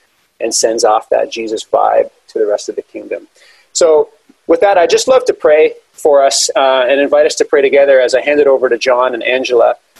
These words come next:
um, to take us through the next hour or so with the two Jeremys. And I'm just gonna just say, say a quick prayer that's based on some scripture in Ephesians four,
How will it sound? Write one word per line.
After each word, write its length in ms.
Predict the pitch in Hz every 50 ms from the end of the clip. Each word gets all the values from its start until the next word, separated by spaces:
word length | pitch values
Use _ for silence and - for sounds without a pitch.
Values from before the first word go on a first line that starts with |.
| - _ _ 127
um, 280 | 123 120 117 117 113
to 100 | - -
take 240 | - - 135 135 -
us 220 | 135 123 - -
through 500 | - - 131 131 131 131 127 127 127 127 - -
the 80 | 127
next 260 | 123 123 120 - -
hour 260 | - 120 120 131 127 123
or 60 | 123
so 220 | - - 120 113
with 80 | 113 -
the 80 | 123
two 180 | - - 135 123
Jeremys. 560 | - 123 120 123 127 123 117 110 101 - - _ _ _ _ _ _ -
And 100 | 160 165
I'm 60 | 180
just 160 | 233 - -
gonna 320 | 381 302 208 175 156 - - -
just 160 | 381 190 -
say, 260 | - 226 180 - - -
say 180 | - - 220
a 40 | 170
quick 280 | - - - 214 - -
prayer 440 | - 190 180 180 180 185 185 - -
that's 280 | - 151 143 139 -
based 360 | - - 151 165 160 - -
on 380 | 165 147 135 131 127 123 123 - _ _ _ _ _ _
some 160 | - - 147 127
scripture 340 | - - 165 160 - -
in 80 | 147 135
Ephesians 380 | 127 - 151 151 135 143 127 -
four, 460 | - - - 131 131 127 123 127